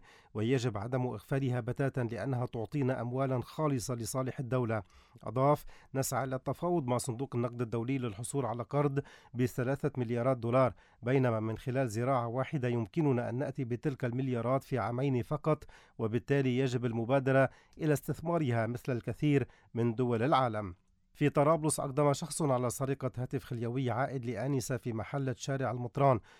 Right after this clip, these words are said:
ولدى محاولته الفرار تمكن أهالي المنطقة من إلقاء القبض عليه وتسليمه إلى دورية من شعبة المعلومات في قوى الأمن الداخلي لإجراء المقتضى القانوني بحقه.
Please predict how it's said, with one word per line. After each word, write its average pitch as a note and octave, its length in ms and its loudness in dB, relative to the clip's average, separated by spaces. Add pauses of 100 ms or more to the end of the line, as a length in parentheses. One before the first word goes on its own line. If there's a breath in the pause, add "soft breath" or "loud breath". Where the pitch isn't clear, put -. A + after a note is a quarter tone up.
(140 loud breath)
ولدى A#2+ 320 2
محاولته A#2+ 720 -2
الفرار B2 400 0
تمكن B2 440 -2
أهالي A#2 380 -2
المنطقة B2 520 -2
من A#2 220 -4
إلقاء B2 340 -4
القبض C3+ 360 -4
عليه B2 380 2 (320 loud breath)
وتسليمه C3+ 580 2
إلى B2+ 200 -2
دورية B2+ 380 -2
من A#2+ 100 2
شعبة B2+ 400 -2
المعلومات A#2+ 520 0
في B2+ 100 -6
قوى C3 240 -2
الأمن A#2 200 -2
الداخلي B2+ 580 -2 (300 soft breath)
لإجراء B2 420 0
المقتضى B2 440 -4
القانوني A#2 600 -2
بحقه. A2+ 520 -6